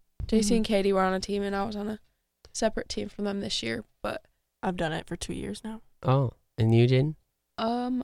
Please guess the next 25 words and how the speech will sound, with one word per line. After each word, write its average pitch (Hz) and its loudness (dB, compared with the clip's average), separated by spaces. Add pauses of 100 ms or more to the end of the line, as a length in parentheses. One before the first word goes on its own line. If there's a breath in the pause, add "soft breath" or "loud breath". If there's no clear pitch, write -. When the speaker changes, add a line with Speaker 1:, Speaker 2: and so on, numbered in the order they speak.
Speaker 1:
I 233 -2
did 247 2
it 240 0
with 214 6
Watertown 269 4
the 208 -2
past - 0
two 208 -2
years, 196 -6
and 196 -4
then 196 -8 (280)
Brookings, 233 -4
my 208 -6 (1900)
eighth - -8
grade 240 -4
year, 254 -4
my 220 -8
freshman 208 -8
year 226 -4
maybe. 226 -6 (1200)
I - -10
think 196 -12
that's - -14
it, - -14 (120)
but - -14